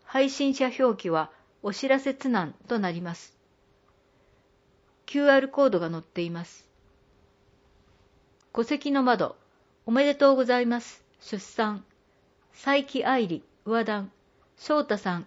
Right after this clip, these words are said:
泉さん。内山修也、足ヶ崎。祐介さん、萌さん。宮沢力人、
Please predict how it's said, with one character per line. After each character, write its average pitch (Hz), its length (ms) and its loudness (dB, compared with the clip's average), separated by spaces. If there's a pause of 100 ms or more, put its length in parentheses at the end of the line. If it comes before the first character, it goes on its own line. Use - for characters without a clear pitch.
(140)
泉 233 340 0
さ 214 220 -4
ん。 196 140 -10 (920)
内 233 240 -6
山 269 260 4
修 269 320 0
也、 - 160 0 (320)
足 214 220 -4
ヶ 240 100 2
崎。 208 380 -8 (500)
祐 277 220 0
介 202 240 -4
さ 170 200 -6
ん、 - 80 -14 (280)
萌 240 280 2
さ 156 180 -6
ん。 - 140 -16 (1000)
宮 269 260 2
沢 262 240 4
力 269 220 -4
人、 - 280 -6